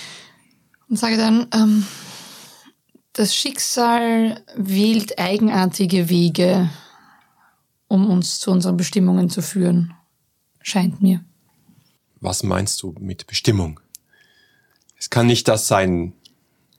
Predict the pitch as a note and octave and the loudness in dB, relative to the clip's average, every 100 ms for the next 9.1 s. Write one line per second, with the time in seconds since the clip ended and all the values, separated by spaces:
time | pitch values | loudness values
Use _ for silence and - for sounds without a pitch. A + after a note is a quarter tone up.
0 | _ - - E2+ E2+ G#2+ - G2 F2+ E2 | _ -16 -8 -6 -4 -6 -4 0 0 -2
1 | D#2+ - - - - - - _ _ _ | -6 -8 -14 -18 -18 -18 -20 _ _ _
2 | - - - _ _ _ - - - - | -20 -20 -20 _ _ _ -20 -8 -4 0
3 | G3+ F3+ D#3 - - - _ _ - - | 2 2 0 -4 -16 -20 _ _ -18 -14
4 | - - F#3 - C#3+ - _ _ _ - | -8 -2 -2 -2 -6 -8 _ _ _ -20
5 | - - - - - - - - - _ | -20 -18 -18 -20 -20 -20 -20 -20 -20 _
6 | G#2+ G#2+ A#2 A#2 A#2+ D3+ C#3 A#2 - - | -2 2 2 2 2 4 4 2 -6 -20
7 | - - - - A2 - A#2 - _ _ | -10 -8 -8 -12 -10 -8 -8 -8 _ _
8 | _ - - D3 D3 C#3+ - A2+ A2+ - | _ -4 2 4 4 2 0 0 0 -4
9 | - | -10